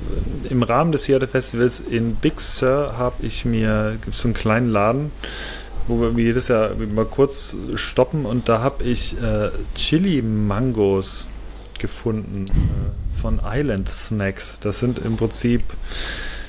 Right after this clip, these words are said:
Mangostreifen, so halb getrocknet und mit so einer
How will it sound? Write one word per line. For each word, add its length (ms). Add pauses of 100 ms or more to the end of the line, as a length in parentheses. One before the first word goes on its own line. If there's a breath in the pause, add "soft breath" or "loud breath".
(240 loud breath)
Mangostreifen, 1400 (680 loud breath)
so 220
halb 280
getrocknet 800
und 380
mit 160
so 80
einer 220